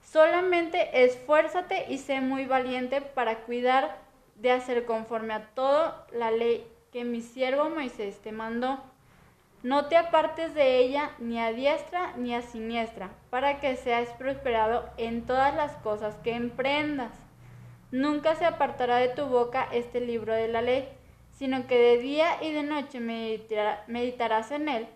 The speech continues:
para que guardes y hagas conforme a todo lo que en él esté escrito. Porque entonces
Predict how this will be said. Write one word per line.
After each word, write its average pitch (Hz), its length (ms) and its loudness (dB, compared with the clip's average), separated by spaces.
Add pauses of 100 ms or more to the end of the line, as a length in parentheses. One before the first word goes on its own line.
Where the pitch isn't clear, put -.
(280)
para 285 280 2
que 262 120 -2
guardes 262 600 4
y 254 140 0
hagas 254 280 2
conforme 254 460 -4
a 220 160 -4
todo 247 220 0
lo 285 260 0
que 220 360 -4
en 220 160 -8
él 220 140 -6
esté 226 280 -6
escrito. 196 540 -14 (760)
Porque 277 320 -2
entonces 294 640 0